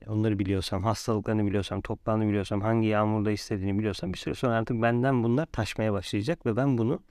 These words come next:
bir madde olarak, bir değişken olarak masaya koyabileceğim. Bu kişiye avokado ile ilgili bir şeyler anlatabilirim ya da avokado getirebilirim. Aramızda bir madde değişimi bu şekilde olabilir. Bu ne demek?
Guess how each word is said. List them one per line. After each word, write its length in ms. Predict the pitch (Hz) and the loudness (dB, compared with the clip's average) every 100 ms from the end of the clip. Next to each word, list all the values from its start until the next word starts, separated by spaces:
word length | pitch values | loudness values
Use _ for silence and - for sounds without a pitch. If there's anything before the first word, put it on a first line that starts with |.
| _ - | _ -12
bir 160 | 120 143 | -4 0
madde 540 | 117 101 98 _ 180 | 0 0 -4 _ 0
olarak, 440 | 180 123 - - - | 2 2 -2 -6 -4
bir 200 | 113 101 | -4 0
değişken 400 | 104 104 - 170 | 0 0 -2 0
olarak 260 | 127 135 | 2 2
masaya 320 | 120 110 120 123 | 0 -2 -2 0
koyabileceğim. 560 | 117 107 104 98 104 - _ _ _ _ - | 2 2 2 0 -4 -8 _ _ _ _ -8
Bu 100 | 156 | -4
kişiye 480 | 170 - 120 156 | -4 -2 -2 -2
avokado 540 | - 123 123 156 156 127 | -2 -2 -2 0 0 0
ile 180 | 110 107 | 0 -2
ilgili 200 | 113 131 | -2 -4
bir 60 | |
şeyler 180 | - 127 | -2 0
anlatabilirim 680 | 117 110 - 104 110 98 98 | 2 0 0 0 0 2 0
ya 100 | 117 | 0
da 80 | 147 | 0
avokado 400 | 113 - 139 131 | 0 0 0 0
getirebilirim. 580 | 104 - 101 - - - _ - | -2 -4 -10 -10 -20 -20 _ -4
Aramızda 480 | 113 113 110 107 135 | 0 2 2 2 2
bir 80 | 147 | 4
madde 520 | 120 107 - 135 117 | 4 2 0 -2 0
değişimi 520 | 113 104 - 117 139 - | 0 0 0 0 -2 -4
bu 160 | 123 | -6
şekilde 420 | - 113 113 110 | -2 -2 -2 0
olabilir. 520 | 165 117 104 98 98 - | 0 2 0 -2 -6 -10
Bu 180 | 147 127 | -4 0
ne 140 | 160 123 | 2 2
demek? 320 | 117 185 | 0 -4